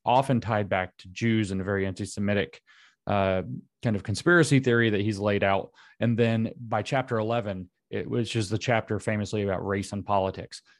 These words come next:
he lays into both the Jews and his answer in an Aryan kind of race mythology with, you know, racial superpowers, a very positive eugenics approach to creating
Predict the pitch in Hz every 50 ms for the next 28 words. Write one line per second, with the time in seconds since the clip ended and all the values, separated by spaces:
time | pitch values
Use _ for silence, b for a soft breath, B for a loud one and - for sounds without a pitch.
0 | b b - - 113 107 104 101 95 80 107 101 101 104 117 120 120 117 110 110
1 | 101 92 - - 117 113 110 110 - - - 101 90 76 69 - - _ _ _
2 | _ _ _ _ _ _ _ _ - - 107 90 127 120 117 113 - - - -
3 | - 117 101 92 104 120 123 123 123 120 104 - 117 113 90 104 104 101 110 113
4 | 117 110 - - 101 95 - - 104 98 95 95 - - - 117 113 113 110 107
5 | 104 101 98 95 95 92 - _ _ _ _ _ _ _ _ _ _ - 117 104
6 | 101 92 92 92 98 110 110 104 - - 107 101 - 107 98 98 98 98 98 90
7 | - 95 92 90 87 87 90 92 - - - - - 131 113 104 95 92 107 107
8 | 104 - 101 92 - - 110 - 107 - - 104 95 90 90 87 85 98 92 104
9 | 113 113 110 104 101 - - - 117 110 110 113 104 101 101 90 92 98 92 87
10 | 101 92 92 92 85 - - - - _ _ - 101 - - 113 104 95 - -
11 | - - - - 107 104 101 101 92 98 95 90 90